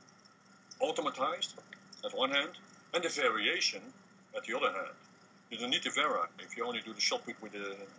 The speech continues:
with a, uh, seven point, uh, or seven kilos,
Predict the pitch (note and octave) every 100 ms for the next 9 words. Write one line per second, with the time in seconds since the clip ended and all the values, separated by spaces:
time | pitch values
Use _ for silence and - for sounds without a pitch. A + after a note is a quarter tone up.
0 | G2 G2 G2 G2 F#2+ F2+ - F2+ F2 F2+
1 | F#2 - B2 G#2 - G#2+ G2 F#2 G2 F#2+
2 | - - F2 - - A#2 A2 - A#2+ G#2
3 | - A#2 G#2 -